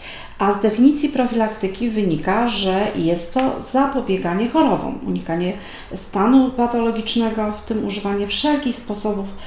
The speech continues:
również leczenia, aby ograniczyć postępy choroby na każdym jej przebiegu.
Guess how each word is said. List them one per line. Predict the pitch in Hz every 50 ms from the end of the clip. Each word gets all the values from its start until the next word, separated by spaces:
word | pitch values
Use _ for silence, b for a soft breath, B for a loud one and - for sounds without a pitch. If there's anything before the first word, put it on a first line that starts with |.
| B B B
również | - 233 220 220 214 214 214 -
leczenia, | 208 202 196 202 - 247 254 240 240 240
aby | - 202 202 208
ograniczyć | 202 202 202 202 202 196 196 185
postępy | - - 196 190 - - 233 240 240 233 233 226 220 214 214 214 B B 196
choroby | 208 208 202 202 202 196 202 202
na | 196 196 196 196 - -
każdym | 220 226 226 220 214 214 208 202 202
jej | 185 180 180
przebiegu. | 180 - - 147 151 - - - - -